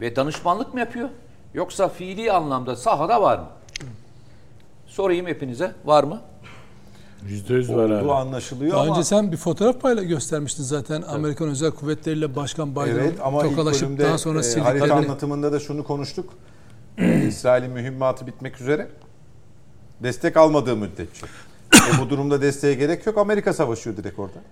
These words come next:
Speaker 1: E, hem öyle bir şey var, hem de hatırlar mısınız? İlk Biden sahaya geldiğinde, yani, e, İsrail'e geldiğinde çok büyük bir hata yaptılar.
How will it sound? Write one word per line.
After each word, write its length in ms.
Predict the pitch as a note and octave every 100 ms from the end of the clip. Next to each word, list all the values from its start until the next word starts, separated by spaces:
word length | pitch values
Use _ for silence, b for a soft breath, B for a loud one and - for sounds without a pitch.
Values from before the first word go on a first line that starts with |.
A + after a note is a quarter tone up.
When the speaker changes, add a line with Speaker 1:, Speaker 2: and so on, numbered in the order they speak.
| - -
Speaker 1:
E, 180 | G#2+ G#2 - - -
hem 240 | - D3 F3
öyle 180 | F#3
bir 60 | F#3+
şey 240 | - F#3
var, 140 | F#3+ F#3+
hem 200 | F3 F#3
de 200 | F#3 F#3+ -
hatırlar 380 | D3 C#3+ A3 A3
mısınız? 300 | F3 C#3+ A#2+ -
İlk 240 | F#3 C#3
Biden 400 | A2 D#3+ G3+ B2+ - - b b b b -
sahaya 440 | - C3 C3+ F3 G3
geldiğinde, 600 | D#3+ D#3 C#3+ D3 A2+ G#2 -
yani, 380 | G2+ G2+ G2+ - -
e, 40 | G2 F#2+ F#2 F2 -
İsrail'e 440 | A#2+ - F3 F3+ D3
geldiğinde 640 | D#3 D#3 D3 B2 C3 E3+ - - - - -
çok 240 | - F3
büyük 180 | D#3+ C#3
bir 40 | B2
hata 240 | A2+ C#3+
yaptılar. 340 | C#3+ - D3+